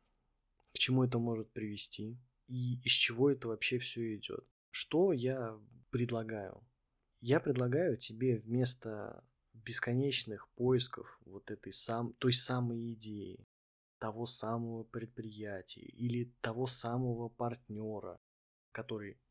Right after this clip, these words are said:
или которые, которое поменяет твою жизнь, обратиться к самому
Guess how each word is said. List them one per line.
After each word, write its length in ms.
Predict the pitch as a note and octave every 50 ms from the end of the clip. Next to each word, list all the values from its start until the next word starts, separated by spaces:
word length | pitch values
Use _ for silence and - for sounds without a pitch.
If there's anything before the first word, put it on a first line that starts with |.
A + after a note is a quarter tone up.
| _ _ _ _ _ _ _ _ _ _
или 180 | - C3 A#2+ G#2+
которые, 760 | - - G2 - - A#2 A#2+ A#2+ A#2 A2+ G2+ G2 F#2+ F#2 - _ _ - _ _ _ _ _ _
которое 880 | - - G#2+ - - A2 G#2 G#2 G2 F#2+ F#2+ A2 B2+ C3+ C3 A#2+ B2+ - _ _ _ _ _ _ _
поменяет 640 | - B2+ B2 B2+ B2+ B2 B2 A#2+ A#2 A2 G#2+ G#2+ -
твою 400 | _ - A2 G#2+ G#2+ G#2+ G#2+ G#2
жизнь, 500 | G#2 A2 B2 D#3+ G3+ G3+ E3+ D3 B2 B2+ - _ _ _ _ _ _ _
обратиться 880 | - G#2 G2+ - A2 G#2 - - F3 F#3+ - - - - B2 G2+ - -
к 60 | - -
самому 720 | - - A#2+ A#2+ B2 B2 A#2 A#2 A2 G#2+ G#2 - - -